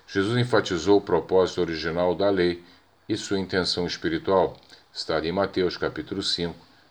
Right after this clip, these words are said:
versículos dezessete a quarenta e oito. Isto irritou a muitos líderes religiosos judeus. Eles tinham o hábito de medir a justiça de acordo com a aparência exterior. Eles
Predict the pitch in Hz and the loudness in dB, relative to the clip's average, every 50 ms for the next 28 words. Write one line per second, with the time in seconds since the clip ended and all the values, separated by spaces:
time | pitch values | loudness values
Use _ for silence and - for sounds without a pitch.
0 | _ - 87 82 - - 87 82 - - 78 80 85 82 82 87 80 78 - - | _ -6 -6 -4 -4 -4 -6 -6 -6 -8 -10 -8 -8 -2 0 0 0 0 0 0
1 | 85 82 - - 76 - 85 80 80 80 78 - 95 90 80 73 73 - - - | 0 0 0 -2 -4 -4 -4 -4 -4 -4 -2 0 2 2 2 0 -2 -8 -18 -20
2 | _ _ _ _ - - - _ _ 104 117 120 - - 110 98 98 90 - - | _ _ _ _ -20 -20 -20 _ _ -6 -4 -4 0 0 2 2 2 0 0 0
3 | 92 92 92 92 - - _ _ _ _ - 85 85 82 92 113 131 127 - - | 0 0 0 0 -4 -12 _ _ _ _ 0 2 2 2 2 0 0 0 -2 -4
4 | 92 82 90 87 - - - 76 78 82 80 85 87 87 98 101 90 82 80 78 | -2 -2 -2 -2 -2 -6 -8 -4 -4 -4 -2 -2 -4 -2 0 2 2 2 0 -2
5 | - - - 82 98 92 92 95 87 78 - - - - _ - - - - - | -6 -10 -8 -6 -4 2 4 4 4 4 2 -4 -12 -16 _ -20 -20 -20 -20 -20
6 | _ _ - 95 98 98 90 - - - 104 104 101 101 92 85 80 80 78 - | _ _ 0 0 2 2 0 -2 -4 -2 0 0 2 2 4 4 4 4 2 -2
7 | - 90 85 76 82 85 90 98 95 82 82 82 82 78 - - - - _ _ | -8 -10 -10 -8 -8 -6 -4 -4 -6 -4 -4 -4 -4 -4 -6 -14 -20 -20 _ _
8 | _ 78 87 85 - - - - 87 85 - - 87 87 107 104 92 - - 85 | _ -4 -4 -2 -2 -4 -4 -4 -6 -6 -6 -8 -2 0 0 0 0 -2 -4 -4
9 | 85 85 85 82 - _ _ _ _ _ _ - 90 90 - - 80 73 78 80 | -4 -4 -4 -8 -10 _ _ _ _ _ _ -4 -2 -2 0 0 0 0 0 -2
10 | 80 - - - - 90 87 95 104 107 95 76 - - - _ _ _ _ _ | -4 -4 -6 -4 -2 -2 0 2 4 4 4 4 2 -6 -18 _ _ _ _ _
11 | _ _ - _ _ _ 92 92 90 87 87 - - - | _ _ -20 _ _ _ 0 2 2 2 0 -4 -10 -14